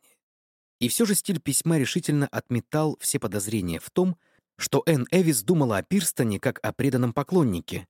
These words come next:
чьи ухаживания в результате недавних событий приобрели практическую силу. В ответ Джоселин выразил сожаление по поводу утраты и болезни,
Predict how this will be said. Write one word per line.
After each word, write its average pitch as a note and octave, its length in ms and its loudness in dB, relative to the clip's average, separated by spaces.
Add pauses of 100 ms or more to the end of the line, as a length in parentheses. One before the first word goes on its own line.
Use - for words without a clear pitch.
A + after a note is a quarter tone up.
(120)
чьи A#2 220 0
ухаживания G#2+ 760 -2
в - 40 -6
результате F#2 540 -4
недавних F#2+ 380 -2
событий D3+ 540 -4 (260)
приобрели F#2+ 380 0
практическую - 680 -6
силу. - 320 -6 (380)
В G#2+ 80 0
ответ G#3 240 2
Джоселин D3 400 2
выразил C3+ 320 2
сожаление C#3 500 2
по G#2+ 120 -2
поводу G#2+ 340 -2
утраты A2+ 480 -4
и E2+ 40 -4
болезни, B2 640 -2